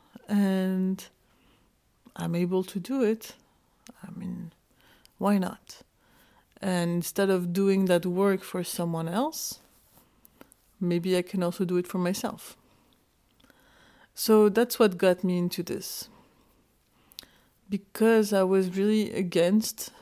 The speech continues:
opening my online shop, also because it's so much maintenance. And, you know, I, I don't, I wasn't afraid of doing it for, like, the sake of doing it or for, like,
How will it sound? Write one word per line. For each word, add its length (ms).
opening 420
my 140
online 420
shop, 500
also 400
because 420
it's 80
so 200
much 240
maintenance. 760
And, 520
you 80
know, 240
I, 320
I 20
don't, 420
I 80
wasn't 320
afraid 420
of 280
doing 360
it 240
for, 380
like, 400
the 120
sake 420
of 140
doing 300
it 180
or 100
for, 220
like, 220